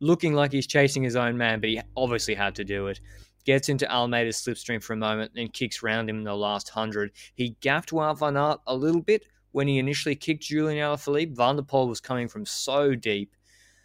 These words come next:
and Alaphilippe was able to hold on to the line despite Wout van Aert, I don't know, looking like he left his sprint late, but I think he was actually fatigued, and Van der Poel actually came second behind Alaphilippe,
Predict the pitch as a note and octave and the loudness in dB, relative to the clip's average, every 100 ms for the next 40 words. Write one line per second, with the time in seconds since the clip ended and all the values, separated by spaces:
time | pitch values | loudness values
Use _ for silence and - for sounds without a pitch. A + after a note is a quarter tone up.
0 | _ - G#2+ A2 A#2 A2 A#2 A2 G#2 G#2+ | _ -6 0 2 2 0 0 0 0 0
1 | A2 G#2+ G#2 - A#2+ A2+ A2 - A2 G#2 | 2 2 0 0 0 2 -2 -4 -4 -2
2 | G#2 G#2 G2+ G#2 - _ _ _ _ - | -2 -2 -4 -8 -14 _ _ _ _ -10
3 | - - G#2+ G#2+ - A#2 A2 G#2+ A2 G#2+ | -10 -4 -2 -2 -2 -2 0 0 -4 -2
4 | G#2 G#2 - _ - _ _ _ _ _ | -2 -4 -6 _ -20 _ _ _ _ _
5 | A#3 C4 C4+ E3 C#3 F3+ A3 F#3+ D#3+ C#3 | -4 2 4 4 2 0 2 2 2 0
6 | - - - C#3+ D#3 D3+ C3 - D#3 A#2+ | -4 -12 -6 -2 0 0 -2 0 0 2
7 | A#2+ E3 F#3 C3 A#2 C#3 C3 A#2+ A2 A#2+ | 4 4 2 0 0 0 0 0 2 0
8 | - A2+ - - C#3 D#3 E3+ - B2 A#2 | 0 -6 -8 -4 0 2 0 -2 -4 2
9 | C3 D3 C#3 C3 A#2 A2+ A#2 B2 - A2 | 4 4 2 0 2 2 0 -4 -4 -4
10 | G2+ - E3 D#3+ B2+ A2+ - A2 A2+ A2 | -4 -4 -2 0 -2 -4 -2 0 0 0
11 | G#2 - A2 G#2 | 0 -2 -4 -4